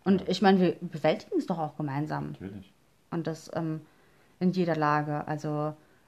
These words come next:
Speaker 1: ist ja nicht so, dass hier, dass wir alles hier Einzelkämpfer sind und, ähm, oder ich hier alleine stehe und sag,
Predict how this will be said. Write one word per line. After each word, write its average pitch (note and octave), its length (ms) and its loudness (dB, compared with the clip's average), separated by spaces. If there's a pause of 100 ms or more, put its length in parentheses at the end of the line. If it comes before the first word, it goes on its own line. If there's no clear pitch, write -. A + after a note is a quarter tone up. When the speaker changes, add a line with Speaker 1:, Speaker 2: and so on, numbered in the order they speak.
Speaker 1:
ist - 140 -6
ja F3 80 4
nicht E3+ 180 2
so, F3+ 160 0
dass F3 220 -4
hier, E3 460 0
dass F3 200 -4
wir F3 160 0
alles E3+ 240 -2
hier F3+ 140 -4
Einzelkämpfer G#3 580 0
sind G#3 240 0
und, E3+ 380 -4
ähm, D#3+ 320 -6 (400)
oder E3+ 180 4
ich F3+ 120 -4
hier F#3 100 2
alleine E3+ 320 4
stehe F3+ 340 -2
und E3+ 160 -4
sag, D#3 200 -6